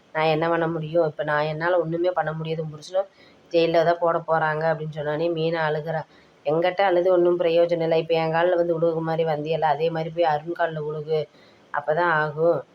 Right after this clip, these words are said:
அவன் பார்த்து ம-, முடிவு பண்ணாதான் இந்த கேஸ்ல இருந்து உன் புருஷன் விடுதலை ஆக முடியும். இல்லாட்டி ஒண்ணுமே பண்ண முடியாது, ஜெயிலுக்கு போறது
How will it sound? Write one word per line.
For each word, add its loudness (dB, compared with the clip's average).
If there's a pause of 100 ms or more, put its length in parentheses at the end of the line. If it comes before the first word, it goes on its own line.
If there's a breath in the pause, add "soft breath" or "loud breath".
(320)
அவன் 0
பார்த்து 2
ம-, 0
முடிவு -4
பண்ணாதான் 0
இந்த -2
கேஸ்ல 0
இருந்து -2
உன் -4
புருஷன் -8
விடுதலை -4
ஆக 0
முடியும். -6
இல்லாட்டி -6
ஒண்ணுமே -4
பண்ண -6
முடியாது, -8
ஜெயிலுக்கு -8
போறது -2